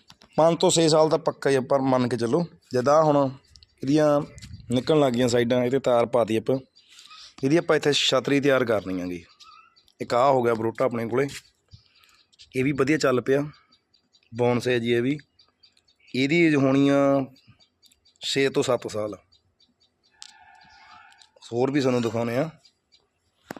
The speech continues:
ਇਸ ਤੋਂ ਬਾਅਦ ਆਪਣਾ ਆਹ ਛੋਟਾ ਆ ਗਿਆ,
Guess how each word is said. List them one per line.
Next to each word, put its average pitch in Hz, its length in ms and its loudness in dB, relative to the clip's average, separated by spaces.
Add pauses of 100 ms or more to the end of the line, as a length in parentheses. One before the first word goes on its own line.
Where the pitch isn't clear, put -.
(1900)
ਇਸ 120 140 -2
ਤੋਂ 123 120 -6
ਬਾਅਦ 131 140 2
ਆਪਣਾ 127 280 0
ਆਹ 131 80 2
ਛੋਟਾ 117 360 -2
ਆ 135 120 2
ਗਿਆ, 127 200 -2